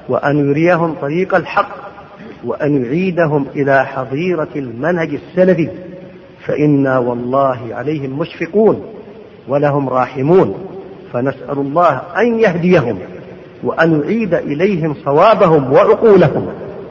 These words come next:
وعقيدتهم ومنهجهم التي فقدت منهم مع الأسف الشديد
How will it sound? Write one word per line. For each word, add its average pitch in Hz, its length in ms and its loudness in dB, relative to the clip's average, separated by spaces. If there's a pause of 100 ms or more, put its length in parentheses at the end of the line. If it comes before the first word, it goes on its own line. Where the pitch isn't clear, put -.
وعقيدتهم 175 1160 2
ومنهجهم 220 800 6 (840)
التي 143 420 -2
فقدت 135 440 -6
منهم 123 340 -6
مع 117 120 -2
الأسف 113 220 -8 (100)
الشديد 175 480 -4